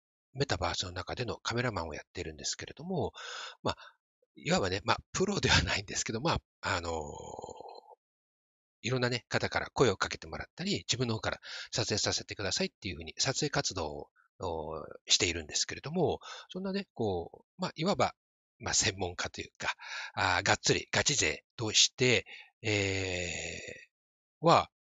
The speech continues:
ちょっとなんかね、思いもよらなかったっていうんじゃなくて、まあ、えーと、当たり前のように、まあ、メタ-、あのね、カメラマンというよりは、メタバース民、メタバースで多くの時間を使っている、うー、まあ、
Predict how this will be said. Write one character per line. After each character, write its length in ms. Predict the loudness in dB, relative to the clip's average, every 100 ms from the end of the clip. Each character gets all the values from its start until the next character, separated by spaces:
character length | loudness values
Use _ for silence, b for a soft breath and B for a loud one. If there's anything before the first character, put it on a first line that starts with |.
| -10
ち 60 | -8
ょ 20 |
っ 20 |
と 80 | 0
な 80 | 0
ん 20 |
か 100 | 2
ね、 220 | 0 -2 -4 _ _
思 240 | -6 -2 -2
い 80 | -2
も 120 | 0
よ 120 | 0
ら 60 | 0
な 80 | -4
か 60 |
っ 40 | -4
た 140 | -4
っ 40 |
て 160 | -4 -6
い 40 |
う 20 | -10
ん 60 |
じ 100 | -8
ゃ 60 | -8
な 60 | -8
く 60 |
て、 40 | -8
ま 140 | -8
あ、 80 | -10 _ _ _
え 160 | -4 -4
ー 60 | -2
と、 380 | 0 2 0 -6 B B B B _ _ -8
当 80 | 0
た 140 | 2
り 100 | 2
前 280 | 2 2 2
の 200 | 0 -4 -8
よ 220 | -2 0 2
う 60 |
に、 200 | -2 -8 _ _ -4
ま 80 |
あ、 40 | 0
メ 140 | 2
タ-、 180 | 0 -2 2
あ 120 | 2
の 100 | 4
ね、 120 | 2
カ 160 | 2 2
メ 80 | 2
ラ 80 |
マ 80 | 0
ン 60 | -4
と 100 | -4
い 20 |
う 60 | -2
よ 60 |
り 40 | -2
は、 160 | -4 _ _ -4
メ 160 | -4
タ 180 | 0 -2
バ 220 | 0 0
ー 60 | 2
ス 260 | 2 2
民、 260 | 2 -2 -4 _ _ _ _ _
メ 80 | -6
タ 140 | -2 2
バ 200 | 4 4
ー 60 |
ス 160 | 0 0
で 380 | 0 0 0 -6 _
多 160 | 0 0
く 100 | -2
の 80 | -6
時 120 | -4
間 180 | -4 -6
を 80 |
使 180 | -6 -6
っ 60 | -6
て 120 | -6
い 60 | -4
る、 180 | -4 -6 B B B B -6
う 220 | -2 0
ー、 20 |
ま 120 | 4
あ、 140 | 4